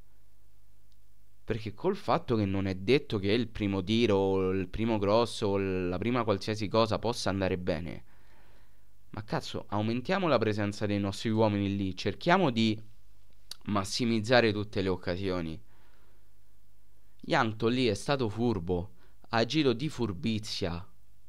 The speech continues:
Ed è così che io voglio i miei uomini.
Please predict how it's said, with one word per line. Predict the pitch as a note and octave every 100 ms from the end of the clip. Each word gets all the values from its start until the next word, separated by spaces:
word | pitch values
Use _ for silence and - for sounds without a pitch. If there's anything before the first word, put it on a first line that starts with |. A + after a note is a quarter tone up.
| - - - - - - - - - - - - -
Ed | - D3+
è | F3
così | F3+ C3+ G#2+ E3+
che | B2+
io | G#2+ G#2+ F#2+
voglio | F#2 F2+ F2+
i |
miei | F#2 F2+
uomini. | F2+ F2 D#2+ D#2